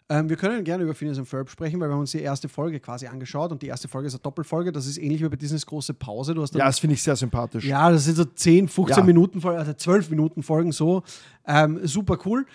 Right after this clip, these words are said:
Speaker 1: Ähm, da können wir dann gerne drüber reden. Ich bin gespannt. Ich hab dich ja dann nicht richtig gefragt, was du davon hältst, weil ich mir gedacht
Speaker 2: Ja.
Speaker 1: hab, das können wir dann ansprechen. Aber ich habe ja das letzte Mal, als ich erzählt hab, dass da eine neue Staffel rauskommt, erzählt, dass die in den U S A mittlerweile draußen ist.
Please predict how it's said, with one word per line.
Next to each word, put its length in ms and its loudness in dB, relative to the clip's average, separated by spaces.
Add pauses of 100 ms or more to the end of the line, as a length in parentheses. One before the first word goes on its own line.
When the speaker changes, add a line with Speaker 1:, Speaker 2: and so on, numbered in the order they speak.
(420)
Speaker 1:
Ähm, 640 2
da 20 -
können 200 -2
wir 20 2
dann 100 2
gerne 200 4
drüber 200 2
reden. 180 2
Ich 80 -2
bin 120 -2
gespannt. 380 0
Ich 100 -2
hab 120 -4
dich 120 -8
ja 160 0 (160)
dann 280 0
nicht 280 -2 (360)
richtig 440 -2
gefragt, 580 -4
was 180 -6
du 80 -12
davon 240 -2
hältst, 340 4
weil 60 -4
ich 60 0
mir 80 2
gedacht 220 2
Speaker 2:
Ja. 40 -8
Speaker 1:
hab, 80 -10
das 100 -2
können 140 2
wir 40 2
dann 100 2
ansprechen. 420 -2 (540)
Aber 540 6
ich 120 -2
habe 120 2
ja 40 4
das 220 0
letzte 340 2
Mal, 140 -2
als 120 -2
ich 80 -6
erzählt 380 0
hab, 140 -2
dass 140 -8
da 80 -2
eine 120 0
neue 180 -2
Staffel 300 -4
rauskommt, 340 -8
erzählt, 680 -4
dass 220 -4
die 240 -8
in 180 -4
den 140 -6
U 160 -4
S 100 -4
A 160 -4
mittlerweile 360 -6
draußen 460 2
ist. 280 -4